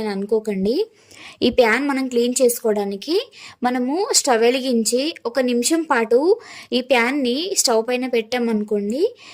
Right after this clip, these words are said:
మనకు ఆనకం అనేది, గట్టిపడిన ఆనకం అనేది మనకు లూజ్గా అయిపోతుంది. అలా లూజ్గా అయిన తర్వాత అందులోని నిండుగా వాటర్ని పోసి క్లీన్ చేసుకున్నాం అనుకోండి, మనం ఫైవ్ మినిట్స్‌లోనే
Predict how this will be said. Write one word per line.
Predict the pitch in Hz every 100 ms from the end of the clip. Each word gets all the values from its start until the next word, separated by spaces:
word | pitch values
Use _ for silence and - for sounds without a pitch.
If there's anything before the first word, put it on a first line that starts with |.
| - -
మనకు | 247 254 277 302 220
ఆనకం | 226 262 285 247
అనేది, | 220 214 254 359 539 _ _ - 226
గట్టిపడిన | 220 311 277 269 262 220
ఆనకం | 233 247 240
అనేది | 208 202 202 240 440 - - - -
మనకు | 240 254 294 370 539 - 226
లూజ్గా | 233 247 247 277
అయిపోతుంది. | 233 233 254 254 240 214 277 539 - - - -
అలా | 254 254
లూజ్గా | 247 254 294 294
అయిన | 247 240
తర్వాత | 226 208 196 190 294 370 -
అందులోని | 233 240 247 226 277 381
నిండుగా | 254 233 247 285
వాటర్ని | 247 220 254 247 240
పోసి | 220 226 339 311
క్లీన్ | 233 226
చేసుకున్నాం | 240 226 240 226 214 208
అనుకోండి, | 208 208 208 349 554 - - -
మనం | 262 311
ఫైవ్ | 269 220 247
మినిట్స్‌లోనే | 254 240 247 233 240